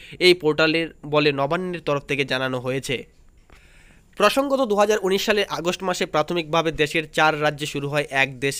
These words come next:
এক রেশন কার্ড প্রকল্প। বর্তমানের সময়ে দাঁড়িয়ে দুই বছর বাদে মোট তেত্রিশটি রাজ্যে এই কেন্দ্রশাসিত অঞ্চলে জাতীয় খাদ্য নিরাপত্তা আইনের আওতায় প্রায় সাতাশি শতাংশ মানুষকে এই প্রকল্পের অন্তর্ভুক্ত করা হয়েছে বলে জানা গিয়েছে। এক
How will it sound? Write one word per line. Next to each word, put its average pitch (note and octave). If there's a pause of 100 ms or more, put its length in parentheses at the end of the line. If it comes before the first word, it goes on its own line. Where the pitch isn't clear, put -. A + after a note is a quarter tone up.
এক B2+
রেশন B2+
কার্ড B2+
প্রকল্প। A#2 (440)
বর্তমানের G#3+
সময়ে G3+
দাঁড়িয়ে F3+ (140)
দুই F#3
বছর F#3+
বাদে E3+
মোট E3
তেত্রিশটি F#3+
রাজ্যে E3+ (100)
এই E3 (100)
কেন্দ্রশাসিত E3+
অঞ্চলে D#3
জাতীয় C#3
খাদ্য D#3 (140)
নিরাপত্তা D3+
আইনের D3+ (120)
আওতায় C3+ (320)
প্রায় E3 (400)
সাতাশি F#3+
শতাংশ G3 (140)
মানুষকে E3 (120)
এই D3+
প্রকল্পের D3 (100)
অন্তর্ভুক্ত C#3
করা C#3
হয়েছে C#3
বলে C3+
জানা A#2
গিয়েছে। B2 (500)
এক F#3